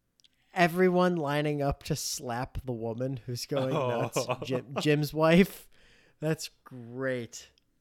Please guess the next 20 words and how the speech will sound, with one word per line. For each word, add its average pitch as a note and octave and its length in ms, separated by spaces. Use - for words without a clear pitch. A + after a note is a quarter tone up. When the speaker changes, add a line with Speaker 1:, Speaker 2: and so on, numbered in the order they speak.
Speaker 1:
It D#3+ 160
starts E3 300
with E3 100
them D3+ 120
slapping D#3+ 520
her, D#3 180
and D3+ 140
then B2 180
you A#2+ 80
see C3 160
people C3+ 320
in A#2+ 80
line. B2 240
They A2+ 120
have G2+ 140
baseball B2+ 440
bats, A#2 380
boxing A#2+ 500
Speaker 2:
Guns. A#2 680
Speaker 1:
gloves. - 20